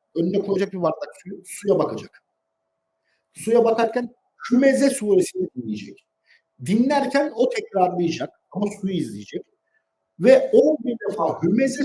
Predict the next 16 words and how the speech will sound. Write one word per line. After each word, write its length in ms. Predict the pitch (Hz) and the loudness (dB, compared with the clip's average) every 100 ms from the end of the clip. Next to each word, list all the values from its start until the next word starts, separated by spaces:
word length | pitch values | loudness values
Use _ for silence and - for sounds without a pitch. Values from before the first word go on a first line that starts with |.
| - | -8
suresini 320 | 440 415 208 | -8 -8 -6
dinleyip 420 | 226 233 247 311 - _ - | -4 -2 -2 -2 -8 _ -4
Hümeze 260 | 226 247 262 | -2 0 -2
suresini 300 | 220 208 - | -2 -4 2
on 180 | 254 226 | 4 4
bir 100 | 196 | -2
defa 260 | 196 - | -4 -4
dinlerken 340 | 233 226 - - | -6 -6 -6 -4
tekrarlayacak 600 | 220 - 175 143 - - | -4 -4 -4 -2 -4 -8
bu 60 | |
sefer. 200 | - - - _ _ _ _ - | -20 -20 -20 _ _ _ _ 2
Her 320 | 214 285 220 | 4 6 4
Hümeze 240 | 226 214 - - | 2 -2 -4 -8
suresi 240 | 175 170 | -10 -10
bittiğinde 320 | 175 180 220 | -12 -8 -6
üfleyecek. 640 | - - - 202 226 240 | -6 -8 -8 -4 -2 -2